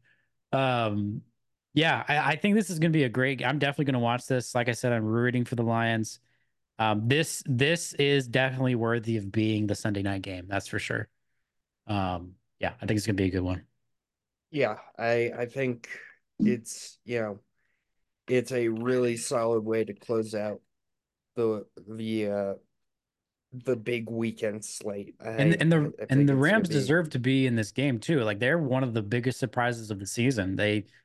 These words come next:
Speaker 1: nobody gave them a shot to start the season to even have a winning record, and here they are, you know, ten and seven, playing in the, in the wild card. Uh, you know, they definitely deserve to be there.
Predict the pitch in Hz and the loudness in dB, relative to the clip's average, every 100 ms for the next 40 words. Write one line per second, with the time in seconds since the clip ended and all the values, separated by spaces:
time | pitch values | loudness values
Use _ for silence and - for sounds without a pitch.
0 | _ _ _ 110 120 147 143 123 117 123 | _ _ _ 0 2 4 2 0 0 0
1 | 117 110 107 - 127 131 123 - - - | 2 2 0 0 0 0 -2 -6 -16 -6
2 | 117 - 117 117 120 104 101 113 104 113 | -4 0 0 2 0 2 0 0 2 2
3 | 101 101 104 98 117 - 104 98 117 113 | 0 2 2 2 0 0 0 2 2 2
4 | 104 104 117 117 110 - - _ - 110 | 2 2 2 2 0 -4 -20 _ -2 0
5 | 107 - 120 104 127 123 117 120 131 _ | 0 0 0 0 0 2 0 0 -2 _
6 | - 131 120 117 110 107 - 117 110 110 | -6 -2 0 0 0 -2 -4 -2 2 2
7 | 139 104 95 104 _ _ _ 110 107 - | 2 0 -2 -4 _ _ _ -6 -6 -6
8 | - - 101 90 - _ _ _ _ _ | -8 -8 -8 -8 -10 _ _ _ _ _
9 | _ _ _ - 113 127 131 110 117 104 | _ _ _ -4 -2 2 2 4 2 2
10 | 101 107 95 90 | 2 2 2 -2